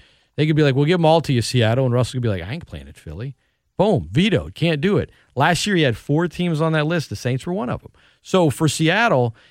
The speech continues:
if you're in a situation and you're, you're rolling with Pete Carroll, apparently, who's seventy-two, and there's a schism between he and Russell, and they're trying to work it out. If you can't work it out,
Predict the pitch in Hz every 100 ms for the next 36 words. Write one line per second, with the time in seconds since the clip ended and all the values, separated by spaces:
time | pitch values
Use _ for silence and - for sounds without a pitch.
0 | _ 135 131 220 208 202 165 165 156 147
1 | 139 120 151 139 143 165 180 156 123 147
2 | 131 127 117 90 101 98 90 92 - 107
3 | 104 87 - 95 101 _ _ _ _ _
4 | 120 117 120 117 120 - 156 113 123 -
5 | 131 120 107 123 110 110 110 - 101 104
6 | 101 135 123 113 113 113 101 95 180 247
7 | 180 180 147 160 160 -